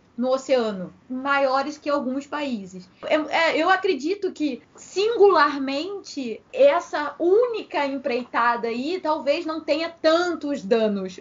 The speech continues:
Mas o que que eles chamam de dano ambiental? É causar um rompimento tipo Mariana?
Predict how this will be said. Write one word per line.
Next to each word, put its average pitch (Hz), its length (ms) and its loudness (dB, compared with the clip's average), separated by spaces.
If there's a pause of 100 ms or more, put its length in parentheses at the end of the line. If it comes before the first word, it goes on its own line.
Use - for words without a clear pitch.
Mas 311 140 -2
o - 40 -6
que 440 100 2
que 523 60 4
eles 508 100 4
chamam 381 220 -2
de 320 100 -2
dano 311 400 2
ambiental? 269 640 2 (240)
É 233 240 2
causar 247 720 2
um 240 340 0
rompimento 247 840 2
tipo 254 220 -2
Mariana? 226 640 4